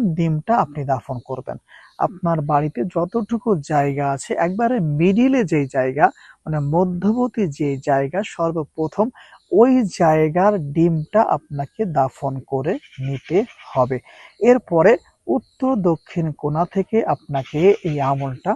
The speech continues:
শুরু করতে হবে, মানে চারটা ডিম সিরিয়াল মোতাবেক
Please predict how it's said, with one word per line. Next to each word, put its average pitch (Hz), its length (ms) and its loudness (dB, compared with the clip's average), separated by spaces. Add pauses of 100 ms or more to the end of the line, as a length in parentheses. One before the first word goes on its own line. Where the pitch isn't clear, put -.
(140)
শুরু 165 260 -4
করতে 190 360 -6
হবে, 143 240 -4
মানে 135 240 -2 (380)
চারটা 143 500 2
ডিম 170 240 0 (160)
সিরিয়াল 220 500 0
মোতাবেক 143 460 -2